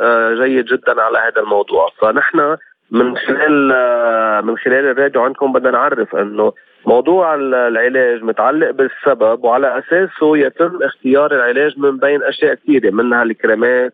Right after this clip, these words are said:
منها الريتينويد، منها ال-، الكيميكال بيل، منها الليزرز، آه، منها، آه، الديرمابريجن. وهيدي الأمور إلها درجات من العلاج، يعني، نحن نبدأ بالعلاجات السهلة اللي هي عبارة عن كريم، آه،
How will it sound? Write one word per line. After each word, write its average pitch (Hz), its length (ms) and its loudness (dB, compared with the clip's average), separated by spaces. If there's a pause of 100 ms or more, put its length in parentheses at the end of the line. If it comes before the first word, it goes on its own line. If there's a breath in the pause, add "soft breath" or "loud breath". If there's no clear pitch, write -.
منها 104 280 -4
الريتينويد، 117 800 0
منها 104 340 -4
ال-، 107 180 -2
الكيميكال 110 600 0
بيل، 131 500 0 (400 soft breath)
منها 113 320 0
الليزرز، 139 840 0 (140)
آه، 117 360 2
منها، 117 680 -2 (360 loud breath)
آه، 113 220 2
الديرمابريجن. 131 1160 0 (300)
وهيدي 175 400 0
الأمور 180 520 0
إلها 165 260 0
درجات 151 600 0
من 107 160 0
العلاج، 98 500 0
يعني، 98 260 0
نحن 113 280 -4 (420)
نبدأ 123 460 -2
بالعلاجات 110 540 -2
السهلة 127 380 -2
اللي 107 240 -2
هي 107 60 2
عبارة 113 360 0
عن 104 160 -2 (180)
كريم، 110 460 0
آه، 95 540 0